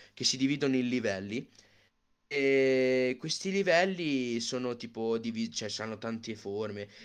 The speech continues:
Tipo il livello base, quello dove finisci per primo, è la famosa stanza, non mi ricordo come si chiama, però, eh, sono muri gialli con della moquette gialla, cazzi, tutto giallo,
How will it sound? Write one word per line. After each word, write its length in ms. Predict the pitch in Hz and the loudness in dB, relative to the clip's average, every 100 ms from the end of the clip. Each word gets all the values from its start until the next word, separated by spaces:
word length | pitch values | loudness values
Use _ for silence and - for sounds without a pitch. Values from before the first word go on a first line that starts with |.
| - | -10
Tipo 220 | 139 120 | 0 6
il 80 | 135 | 6
livello 360 | 147 139 143 170 | 6 4 4 6
base, 420 | 135 123 127 113 | 6 6 4 -2
quello 140 | 117 | -4
dove 160 | 117 123 | -2 -4
finisci 360 | 120 135 127 117 | -2 -2 -2 -2
per 200 | 151 - | -6 -4
primo, 360 | 135 135 123 | -2 2 2
è 120 | 107 104 | 2 2
la 120 | 104 | 0
famosa 400 | 117 110 107 107 | -2 -4 -4 -4
stanza, 1000 | - 101 110 104 - 98 98 92 95 82 | -4 -4 -4 -4 -4 -2 -2 -4 -4 -4
non 160 | 98 | -4
mi 80 | 117 | -4
ricordo 240 | 117 113 107 | -2 -2 -2
come 160 | 104 | -8
si 100 | 104 | -10
chiama, 360 | 101 101 98 98 - - - - | -6 -4 -4 -8 -12 -20 -20 -2
però, 240 | 147 139 87 | 4 4 4
eh, 60 | |
sono 240 | 120 131 135 | -2 0 0
muri 340 | 147 143 139 | 0 0 0
gialli 500 | 139 143 143 139 135 | 4 8 8 6 2
con 300 | 123 117 117 | 0 -2 -2
della 180 | 117 120 | 0 -2
moquette 420 | 120 117 117 120 | -2 -4 -6 -6
gialla, 840 | 113 131 131 127 123 113 107 107 104 | 0 4 4 4 2 0 -2 -2 -4
cazzi, 520 | 110 113 - 107 110 | -6 -6 -6 -4 -6
tutto 240 | 120 131 | -8 -6
giallo, 520 | 110 101 98 110 135 | -2 -2 -2 0 -2